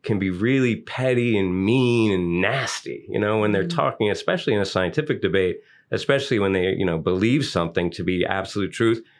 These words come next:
Speaker 1: and someone else believes the opposite, right? So these debates can get really nasty, but you don't see that. Like you said, and, and Twitter, it's, like, really net positive, I would say. And I'm not saying that this would my ar-,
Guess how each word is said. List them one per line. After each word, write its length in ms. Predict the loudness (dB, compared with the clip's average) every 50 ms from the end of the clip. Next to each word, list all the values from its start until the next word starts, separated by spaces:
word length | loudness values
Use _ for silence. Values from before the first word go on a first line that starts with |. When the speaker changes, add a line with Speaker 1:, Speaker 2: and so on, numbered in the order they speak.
| _ _ -8
Speaker 1:
and 100 | -8 -4
someone 280 | -2 0 0 2 2
else 180 | 2 0 0 -2
believes 400 | -2 -2 -2 0 0 0 0 0
the 80 | 0 0
opposite, 540 | 0 0 -2 -4 -6 -8 -6 -6 -6 -4
right? 240 | -2 -2 -2 -2 -4 -6 -12 _ _ _ _ -14 -4
So 180 | 0 0 2
these 200 | 2 2 0 0
debates 600 | 0 -2 0 0 0 0 0 -2 -4 -8 -14 -16 _ -4
can 120 | -2 0 2
get 220 | 2 2 2 2
really 380 | 2 2 2 4 4 2 2 2
nasty, 720 | 2 2 2 2 0 0 -2 -4 -4 -4 -2 -2 -2 -6 _ _ _ _ _
but 100 | -2 0 0
you 80 | 2
don't 200 | 2 2 0 0
see 260 | -2 -2 -2 -2 0 0
that. 220 | 0 0 0 0
Like 180 | 0 -2 -2 -2
you 120 | -2 -2
said, 300 | -2 0 0 0 2 2
and, 140 | 0 0 0
and 160 | 0 0 -2
Twitter, 500 | -2 -2 0 2 2 4 2 2 0 -2 -6 -14 _ _ -4
it's, 220 | -4 -4 -2 0
like, 220 | 2 2 2 0 -2 0
really 300 | 2 2 4 4 4 2
net 440 | 2 2 2 2 0 -2 -4 _ _
positive, 580 | -2 0 2 2 2 2 2 2 2 2 2 0
I 180 | 0 0 0
would 160 | 0 -2 -2
say. 320 | -2 -2 0 0 2 2 0
And 200 | 0 0 -2 -4 -6 _ -20 -20 -20 _ -4
I'm 140 | -2 0 2
not 300 | 2 2 0 -2 -4 -6
saying 360 | -2 0 2 4 4 4 2
that 160 | 2 0 0
this 220 | 0 0 0 0 0
would 160 | 0 2 2
my 160 | 2 2 2
ar-, 200 | 0 -2 -2 -4